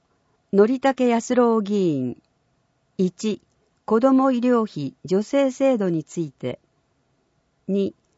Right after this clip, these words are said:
富田山公園について。順位六、臼井由香議員。一、市民の健康と安全のための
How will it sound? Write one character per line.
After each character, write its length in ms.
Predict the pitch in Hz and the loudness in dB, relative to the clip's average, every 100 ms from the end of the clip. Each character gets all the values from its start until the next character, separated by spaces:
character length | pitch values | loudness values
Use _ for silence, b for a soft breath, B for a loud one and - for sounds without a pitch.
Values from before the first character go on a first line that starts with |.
| _ _ _ | _ _ _
富 240 | 214 254 | -2 0
田 120 | 269 262 | 2 0
山 300 | 262 240 240 | 0 -2 -2
公 280 | 240 233 | -4 -2
園 180 | 208 160 | -2 -4
に 120 | 147 | -4
つ 160 | 139 - | -8 -8
い 120 | 135 | -8
て。 260 | - 117 - _ _ _ _ _ _ _ _ _ _ _ _ - | -8 -12 -12 _ _ _ _ _ _ _ _ _ _ _ _ -12
順 400 | 180 262 262 220 | -4 0 0 0
位 220 | 156 - | -2 -4
六、 440 | 156 156 165 160 - _ _ _ | -8 -8 -8 -8 -10 _ _ _
臼 340 | 233 247 277 | -8 -4 -4
井 220 | 247 180 202 | -2 -2 -4
由 80 | |
香 200 | 226 226 | -4 -6
議 200 | 160 156 | -4 -2
員。 400 | 156 139 127 123 - _ _ _ _ _ _ - | -2 -2 -4 -10 -16 _ _ _ _ _ _ -10
一、 440 | 175 - 190 - _ _ _ _ | -10 -6 -8 -8 _ _ _ _
市 240 | - - 277 | -12 -2 2
民 240 | 277 262 | 4 2
の 140 | 214 175 | 0 -2
健 240 | 196 202 | -2 -4
康 300 | 208 202 190 | -4 -6 -6
と 280 | 190 170 - - | -6 -8 -6 -4
安 240 | 214 269 | 0 0
全 240 | 262 262 | 0 0
の 120 | 240 226 | -2 -4
た 140 | 208 | -4
め 140 | 208 | -4
の 240 | 196 185 | -4 -6